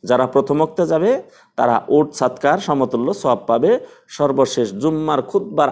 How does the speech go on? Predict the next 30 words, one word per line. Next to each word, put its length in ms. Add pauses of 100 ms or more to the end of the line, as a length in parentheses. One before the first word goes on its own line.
আগ 240
মুহূর্ত 380
যারা 260
যাবে, 340 (300)
তারা 220
ডিম 580 (400)
সাতকার 800 (220)
সমতুল্য 720
সওয়াব 400
পাবে। 340 (260)
আর 180
যারা 220
খুতবা 840
শুরু 680
হয়ে 400
যাবে, 460 (240)
তারা 180
কিন্তু 280
এই 80
সওয়াব 320
থেকে 220
কীভাবে 300
বঞ্চিত 360
পাবে? 480 (260)
কেননা 340
তারা 460 (200)
তাদের 420
যে, 280
যেই 580
দফতরে, 840